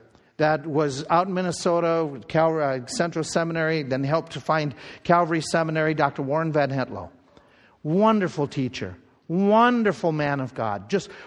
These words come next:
one of the most godly men I've ever met in my life. He had a phrase, thinking about God being just, and he used this all the, I mean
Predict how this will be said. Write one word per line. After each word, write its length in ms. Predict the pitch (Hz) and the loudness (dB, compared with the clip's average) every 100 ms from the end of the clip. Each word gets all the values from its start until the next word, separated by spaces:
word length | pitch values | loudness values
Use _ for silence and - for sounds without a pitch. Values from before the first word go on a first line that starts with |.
| - | 0
one 140 | 196 | 2
of 40 | |
the 60 | 196 | 2
most 320 | 175 165 - | 0 -2 -4
godly 420 | 151 156 185 190 | 2 2 2 0
men 400 | 190 180 143 127 127 | -2 0 -2 -4 -4
I've 180 | 135 123 | -4 -2
ever 200 | 127 135 | -2 -2
met 180 | 139 | -4
in 60 | 127 | -4
my 140 | 123 | -6
life. 340 | 117 104 - - _ _ _ - - _ - | -4 -6 -8 -14 _ _ _ -20 -20 _ -18
He 380 | - - 254 247 | -14 -4 0 2
had 180 | 214 208 | 2 0
a 60 | |
phrase, 540 | 170 - 156 110 76 - - - _ _ _ _ _ _ _ _ | 0 -2 0 0 -6 -12 -14 -18 _ _ _ _ _ _ _ _
thinking 480 | - 220 240 233 | 0 2 2 2
about 380 | 214 160 156 127 | 2 4 2 2
God 400 | 160 160 180 165 | 2 4 4 0
being 420 | 131 170 156 147 | -2 0 0 -2
just, 560 | 123 135 92 - - - _ _ _ - | -2 -2 -2 -8 -14 -16 _ _ _ 2
and 180 | 214 208 | 4 4
he 160 | 196 | 0
used 600 | 208 196 226 294 302 262 | 0 2 4 4 2 0
this 280 | 277 254 - - - - _ - | 0 0 0 -8 -16 -20 _ 0
all 580 | 254 262 262 247 233 | 2 4 4 4 2
the, 240 | 165 131 - | 0 -2 0
I 140 | 185 214 | 2 2
mean 220 | 185 | 0